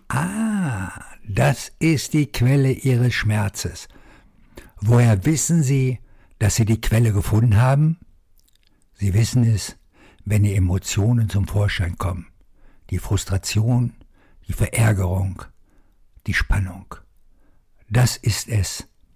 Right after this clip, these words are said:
was Sie sehen müssen. Vom Schmerz befreien. Ich habe die Ursache des Schmerzes gefunden. Wie geht es weiter?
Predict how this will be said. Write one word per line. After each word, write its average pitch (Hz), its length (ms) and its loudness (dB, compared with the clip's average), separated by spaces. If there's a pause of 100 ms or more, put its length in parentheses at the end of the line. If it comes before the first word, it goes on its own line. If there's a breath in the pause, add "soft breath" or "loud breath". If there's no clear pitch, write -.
(400)
was 95 200 -2
Sie 101 120 -2
sehen 85 400 -8
müssen. - 400 -16 (1500)
Vom 107 220 0
Schmerz 120 680 -2
befreien. 127 760 -4 (1500 loud breath)
Ich 131 160 2
habe 147 180 4
die 127 140 4
Ursache 165 500 4
des 120 160 2
Schmerzes 135 560 0
gefunden. 123 600 0 (500 loud breath)
Wie - 160 -6
geht 80 220 -4
es - 180 -8
weiter? 123 500 0